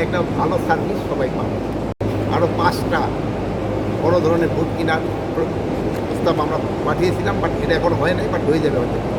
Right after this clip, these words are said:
তাড়াতাড়ি। ফলাও করে বলেন, এটা যদি আপনারা একটু ফলাও করে বলেন তো সরকার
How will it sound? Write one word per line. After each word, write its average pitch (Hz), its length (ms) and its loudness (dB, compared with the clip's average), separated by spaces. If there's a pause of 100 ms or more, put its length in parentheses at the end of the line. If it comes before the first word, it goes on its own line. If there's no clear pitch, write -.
(100)
তাড়াতাড়ি। 110 340 -2 (380)
ফলাও 226 240 6
করে 202 240 2
বলেন, 135 200 -2 (600)
এটা 190 200 2
যদি 214 180 4
আপনারা 220 280 2
একটু 226 200 6
ফলাও 220 320 4
করে 220 140 4 (100)
বলেন 240 220 4 (460)
তো 185 60 2 (340)
সরকার 196 300 4